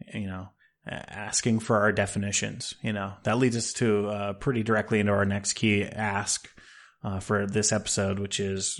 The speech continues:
another one that's out of tactics, and that's ask for proof. And I don't know if any of you who are listening have ever really been on social media or not, but if you have, you may have noticed that some people do like throw out some claims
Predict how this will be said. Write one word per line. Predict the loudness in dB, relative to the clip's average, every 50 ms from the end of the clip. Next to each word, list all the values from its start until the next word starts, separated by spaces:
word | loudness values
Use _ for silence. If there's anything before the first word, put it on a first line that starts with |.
| -8
another | -6 -2 0 2 4 4 4
one | 4 2 2
that's | 0 0
out | 0 0 0
of | 0 -2
tactics, | -2 0 0 0 -2 -4 -4 -6 -6 -6 -6 -8 -10 -10 -12 -16 -20 -20 -20 -10 -2
and | 2 4
that's | 4 4 4 4
ask | 2 2 2 0 0 -2
for | -4 -6
proof. | -6 -4 -2 -2 -2 -2 -2 -4 -8 -12 -14 _ _ _ _ _ -20 -20 -20 -20 -20 -20 -20 -20 -20 -20 -20 _ _ _ _ _ _ 2
And | 2 4 6 4 4 2 -2 -10 _ _
I | -4 0 2 4
don't | 6 6 6 8
know | 8 6 6
if | 6 4
any | 4 6 6 6
of | 6
you | 6 4 6 6
who | 6
are | 6 6
listening | 6 4 4 2 2 2 4
have | 4 4 4 4
ever | 4 4 4
really | 4 4 4 4
been | 4 4 2
on | 2 2
social | 0 0 0 0 0 0 2 4
media | 4 6 6 6 6 6
or | 6
not, | 6 6 4 4 0 -4 -12 -20 -20 _ _ _ _ _ _ _ -4
but | -4
if | -4 -4 -6
you | -8
have, | -6 0 2 2 4 4 4 4 4 4 2 -2 -4
you | -2 0 2
may | 2 4 4 4 6 6 6 8 6
have | 6 4 4 4
noticed | 4 6 6 6 6 6 4 4 0 -2
that | -2 -4 -2 -2
some | 0 0 0 2 2 4 4 4 4
people | 4 2 2 2 2 4 4 4 2
do | 2 0 0 0 2 4
like | 4 4 2 2
throw | 0 2 2 4
out | 4 2 2 0
some | 0 -2
claims | -2 -2 -2 -2 -2 -2 -4 -4 -6 -6 -6